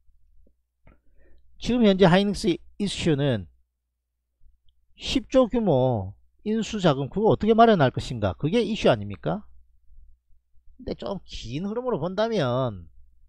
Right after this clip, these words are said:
분명히 반도체 업황, 우리나라 업황에 좋은, 아, 원투가 이제 우리나라가 되기 때문에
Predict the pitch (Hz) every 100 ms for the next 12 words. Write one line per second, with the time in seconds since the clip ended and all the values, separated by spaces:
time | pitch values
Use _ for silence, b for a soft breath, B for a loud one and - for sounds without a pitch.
0 | _ - _ _ - 147 208 233 127 135
1 | 180 - 190 - 175 123 151 185 156 139
2 | 160 185 185 123 123 - 107 110 143 180
3 | 170 _ _ _ _ _ - 85 82 92
4 | - - 143 214 - 254 214 117 123 104
5 | 120 175 156 147 175 165 135 143 160 104
6 | 110 98